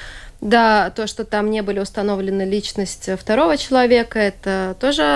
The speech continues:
ошибка большая, э, э, полиции, скажем так. Но это, я бы даже так сказала, это, ну, был хотя бы один остановлен, который человек признал, что он напал, потому что ему не нравятся геи, потому что он не хочет, чтобы они выка-,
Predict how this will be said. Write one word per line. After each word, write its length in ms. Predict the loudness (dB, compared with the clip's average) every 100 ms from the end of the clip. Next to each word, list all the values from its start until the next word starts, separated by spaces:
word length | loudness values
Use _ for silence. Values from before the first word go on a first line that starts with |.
| 4 2
ошибка 640 | 2 -2 -2 0 2 2
большая, 640 | 2 -2 -2 0 2 2
э, 1080 | 2 2 2 0 -2 -4 -4 -2 -2 -2 -4 -4
э, 320 | -6 -6 -8 -2
полиции, 720 | 2 2 2 -2 -2 0 0 -2 -12 -8
скажем 360 | 2 4 6 4
так. 220 | 2 4
Но 80 | 4
это, 240 | 6 4
я 220 | 2 2
бы 140 | 2 0
даже 240 | -2 -4
так 180 | -6 -4
сказала, 220 | 0 0
это, 340 | 0 0 -2 0
ну, 160 | 2
был 160 | 4 4
хотя 300 | 4 2 4
бы 100 | 4
один 320 | 2 0 -4
остановлен, 640 | -6 -6 -2 -2 0 -2
который 340 | -4 -6 -4 -4
человек 300 | -2 -2 -2
признал, 640 | -4 0 4 4 4 0 -10 -20 -20 -20 -20 -12
что 300 | 0 6 6
он 180 | 6 4
напал, 460 | 2 4 4 2
потому 460 | -2 -2 0 0 -2
что 180 | -4 -4
ему 200 | -2 -2
не 100 | -2
нравятся 500 | 2 2 0 -2 -4
геи, 520 | -2 4 4 6 2
потому 480 | 0 -2 -2 -2 -4
что 220 | -6 -8
он 160 | -6 -6
не 80 | -4
хочет, 340 | -4 -4 -6
чтобы 260 | -10 -2 0
они 180 | 2 0
выка-, 540 | 0 2 0 0 -8